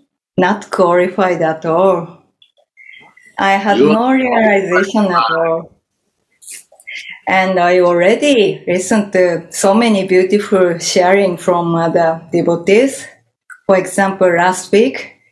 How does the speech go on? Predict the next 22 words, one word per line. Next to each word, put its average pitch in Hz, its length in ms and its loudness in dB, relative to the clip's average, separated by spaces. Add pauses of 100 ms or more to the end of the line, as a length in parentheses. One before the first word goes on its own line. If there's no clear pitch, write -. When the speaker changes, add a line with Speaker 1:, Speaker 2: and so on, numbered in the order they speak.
(120)
Speaker 1:
Kishori 185 500 2
Didi, 233 560 0
she 170 340 -2
did 170 180 -2
so 175 340 -2
beautiful 180 640 -2 (240)
sharing. 175 760 -2 (580)
After 190 480 0
that, 170 360 -2
I, 165 680 0 (200)
I 175 280 0
actually 170 560 0
don't 170 240 0
know 170 320 -4 (340)
<laughs> 320 380 0
what 175 300 0
I 165 180 2
should 165 300 -4
say. 190 600 -2 (640)
But, 226 560 0 (800)
um, 175 1040 -2 (140)
always 214 600 2